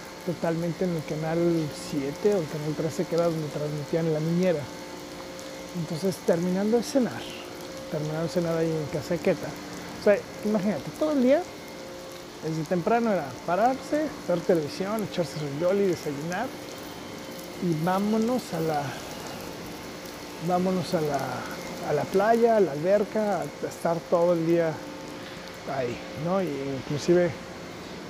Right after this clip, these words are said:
íbamos listos con una botana, con algo listo para, pues, para comer, para tortear, para, para lo que sea.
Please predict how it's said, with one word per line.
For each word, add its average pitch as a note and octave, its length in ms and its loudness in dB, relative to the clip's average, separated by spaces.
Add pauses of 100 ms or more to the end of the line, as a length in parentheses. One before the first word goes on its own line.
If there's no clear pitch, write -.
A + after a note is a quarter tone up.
íbamos E3+ 300 6
listos D#3+ 360 0
con D3 200 -6
una D#3 160 -2
botana, A#3 640 2
con C#3+ 160 -2
algo C#3+ 260 2
listo E3+ 300 2
para, B2 240 0 (1000)
pues, - 120 -6
para - 200 -2
comer, E3 340 4
para D3+ 180 -2
tortear, D#3 420 2
para, A2+ 320 -2 (320)
para D3 120 4
lo C3+ 140 0
que C3 120 -4
sea. A3+ 240 4